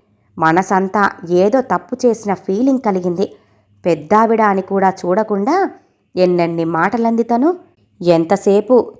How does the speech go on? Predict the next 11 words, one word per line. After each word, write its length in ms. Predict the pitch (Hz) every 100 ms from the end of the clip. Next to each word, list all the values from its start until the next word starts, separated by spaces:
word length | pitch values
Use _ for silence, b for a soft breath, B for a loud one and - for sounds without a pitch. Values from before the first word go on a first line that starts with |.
| -
తను 220 | 196 202
ఆవిడకేదో 680 | 185 180 180 180 180 196 233
చాకిరీ 600 | 220 175 160 170 247 254 220
చేశానని 480 | 196 190 190 185 180
అనుకుందే 500 | 165 175 214 214 214
గాని, 440 | 208 214 330 392 B B B B -
ఆవిడ 340 | 180 180 180 214 277
తమ 320 | 285 190 180
ఇంట్లో 440 | 175 175 185 262
ఉండటం 480 | 220 180 214 233 220
వల్ల 420 | 202 202 202 196